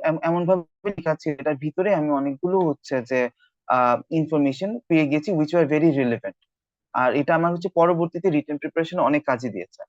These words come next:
আইসিটির জন্য যদি আমাকে জিজ্ঞেস করা হয়, আইসিটি, আ, বর্তমানে আমরা যেটা দেখতে পাচ্ছি যে হচ্ছে,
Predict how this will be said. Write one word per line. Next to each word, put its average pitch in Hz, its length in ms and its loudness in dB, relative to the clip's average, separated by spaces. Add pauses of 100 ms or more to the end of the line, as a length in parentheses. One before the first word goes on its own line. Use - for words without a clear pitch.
আইসিটির 165 500 -4
জন্য 160 280 0
যদি 143 200 0
আমাকে 123 260 -2
জিজ্ঞেস 120 220 -4
করা 113 200 0
হয়, 156 160 -4
আইসিটি, 156 760 -4
আ, 127 220 2
বর্তমানে 131 720 -2
আমরা 135 140 0
যেটা 139 160 -4
দেখতে 131 240 -4
পাচ্ছি 127 280 -6
যে 123 120 -6
হচ্ছে, 123 400 -4